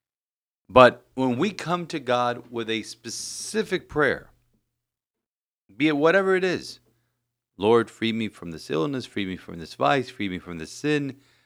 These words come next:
uh, pray for my child, pray for my, for my parents, pray for," whatever it is, you know, "Pray for that I may get this promotion at work, pray that I do well at a test,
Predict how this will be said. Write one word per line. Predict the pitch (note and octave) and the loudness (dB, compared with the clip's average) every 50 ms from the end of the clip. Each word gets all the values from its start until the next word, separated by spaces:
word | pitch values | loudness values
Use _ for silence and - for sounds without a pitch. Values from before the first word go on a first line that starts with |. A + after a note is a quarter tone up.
| _ _ _ _ _ _ - | _ _ _ _ _ _ -6
uh, | G2 F#2 | -4 -4
pray | F2 - - A2 G#2 G2 | -4 -6 -6 -4 -4 -4
for | - F#2 | -4 -8
my | F2+ F2 E2+ | -10 -10 -10
child, | - - - D#3 D#3 D#3+ D#3 D3+ D3 C#3+ C#3 B2+ - _ _ _ _ _ | -10 -2 2 4 4 4 4 2 2 0 -2 -4 -10 _ _ _ _ _
pray | _ - G2+ F#2+ | _ -2 -2 -2
for | - - F#2+ | -2 -4 -4
my, | F#2 F#2 F2 F2 F2 E2+ - - - | -2 -2 0 0 -2 -4 -6 -10 -16
for | - - F2+ | -16 -10 -10
my | F2 E2 | -10 -8
parents, | - A#2+ C#3+ D#3+ D#3 D3+ C#3+ C3+ A#2+ - | -6 -4 -2 -2 0 0 -2 -4 -6 -8
pray | - - G#2 G#2 | -4 -2 -2 -2
for," | G2 - - G#2 G2 E2+ - - _ _ _ _ _ | -2 -2 -2 -2 -2 -2 -4 -12 _ _ _ _ _
whatever | F#2 G2+ C3 F3 F3+ F#3 F#3+ F#3 | -2 0 2 2 2 2 2 2
it | F#3 | 2
is, | E3+ A#2 - - - - - _ _ _ _ _ _ _ | 0 -2 -4 -8 -12 -20 -20 _ _ _ _ _ _ _
you | - G2+ | -10 -10
know, | G2+ F2 | -10 -8
"Pray | - - A2 A2+ | -4 -4 -4 -2
for | - A2+ | -2 0
that | G#2+ G2+ | 0 0
I | F#2+ | 0
may | F#2+ F#2+ F2+ F2 _ _ _ - | 0 -4 -6 -8 _ _ _ -10
get | G2 G#2 G2+ - | -8 -6 -6 -8
this | - - | -12 -18
promotion | - - F#2+ F#2 F#2 F#2 - - F#2 | -12 -8 -6 -6 -6 -6 -8 -10 -12
at | E2 D#2 | -12 -6
work, | - C#3+ D3+ C#3 - | -4 -4 -4 -4 -4
pray | - A#2 G#2+ | -4 -2 -2
that | G2+ G2 F#2+ | 0 0 0
I | F#2 F2+ | 0 -2
do | D#2+ F#2+ F2+ | -2 -2 0
well | F2+ F#2 G2 F#2+ F2 | 2 2 2 2 0
at | E2 | -2
a | E2 D#2+ | -4 -8
test, | - - D3+ D3+ D3+ - - - | -6 -4 -2 -2 -2 -4 -10 -16